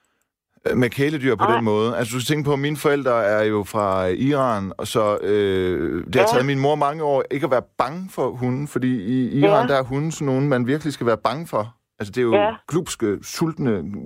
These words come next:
Speaker 1: gadedyr.
Speaker 2: Ja.
Speaker 1: Ja.
Speaker 2: Ja, det er jo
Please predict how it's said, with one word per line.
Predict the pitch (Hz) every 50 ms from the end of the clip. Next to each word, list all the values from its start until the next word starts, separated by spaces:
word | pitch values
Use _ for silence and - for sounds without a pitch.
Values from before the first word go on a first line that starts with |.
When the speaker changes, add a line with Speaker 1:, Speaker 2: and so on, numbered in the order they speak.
| - - - - - - _ _ _ _ _ _ _ _ _ _ _ _ -
Speaker 1:
gadedyr. | - 127 135 151 147 - 127 113 85 - 101
Speaker 2:
Ja. | - 190 208 208 196 202 - - _ _ _ -
Speaker 1:
Ja. | 107 151 208 -
Speaker 2:
Ja, | 202 202 208 208 208 208 - - _ _
det | - 214
er | 214
jo | 208